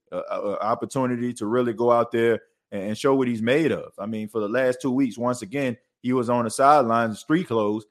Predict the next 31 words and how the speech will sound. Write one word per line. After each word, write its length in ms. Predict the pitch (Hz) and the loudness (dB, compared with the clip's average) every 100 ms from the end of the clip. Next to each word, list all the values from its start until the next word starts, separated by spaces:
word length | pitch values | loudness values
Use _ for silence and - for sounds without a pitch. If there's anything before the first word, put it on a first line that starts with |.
| _ _ | _ _
He 80 | 113 | -6
was 140 | 120 110 | -4 0
a 60 | |
healthy 280 | 117 131 117 | 4 2 0
scratch. 400 | - 147 113 - - _ _ | 2 4 4 0 -16 _ _
So 420 | 113 104 101 - _ _ _ _ _ _ - | -4 -2 -2 -8 _ _ _ _ _ _ -8
this, 220 | 107 117 101 | -8 -6 -2
this 220 | 104 151 | 2 2
gives 260 | 139 147 143 | 6 4 4
him 140 | 139 | 2
an 60 | 127 | 4
opportunity 500 | 131 113 139 135 120 | 2 0 -4 -2 -2
to 80 | 107 | 0
go 180 | 123 | 4
out 220 | 127 120 123 | 4 4 2
there 100 | 117 | -2
to 80 | |
spread 300 | 98 - 131 | -2 0 0
his 120 | 143 127 | 0 -2
wings 440 | 123 117 113 113 _ _ _ - | -2 -2 -4 -8 _ _ _ -4
and, 200 | 123 117 | -2 -2
and 300 | 123 117 113 | -2 0 2
really 240 | 151 139 | 4 2
be 280 | 107 120 151 | 0 -2 0
the 80 | 123 | 0
running 320 | 120 127 117 | 0 0 0
back 300 | 123 123 123 | 0 0 0
that 180 | 117 113 | -2 -4
the 80 | |
Saints, 400 | 98 131 127 120 - _ _ _ - | -6 -4 -2 -4 -12 _ _ _ -6
uh, 200 | 107 104 | -2 -2